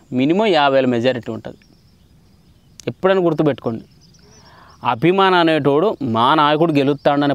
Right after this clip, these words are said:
పాజిటివిటీని స్ప్రెడ్ చేస్తాడు. ఓడిపోతానని ఎవడు అనడు. మరి అలాంటిది వైసీపీ కరుడు కట్టినోడు నోటి వెంట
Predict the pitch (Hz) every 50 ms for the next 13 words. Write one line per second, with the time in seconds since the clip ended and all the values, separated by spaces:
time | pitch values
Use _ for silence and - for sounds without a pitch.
0 | - - 127 127 143 147 139 180 170 160 160 160 160 - - - 123 120 120 123
1 | 120 - - - - - - _ _ _ _ - - - - - - 131 139 156
2 | 165 156 - 170 160 151 160 156 156 147 135 123 120 143 170 160 135 113 110 110
3 | - _ - _ _ _ _ _ _ _ 131 123 123 120 135 156 170 180 170 185
4 | 185 180 143 120 117 135 156 156 - - 196 175 165 190 175 - - - - _
5 | - - 127 143 170 175 190 175 - 180 175 175 160 143 135 139 151 151 170 151
6 | 131 120 113 107 - 120 127 151 185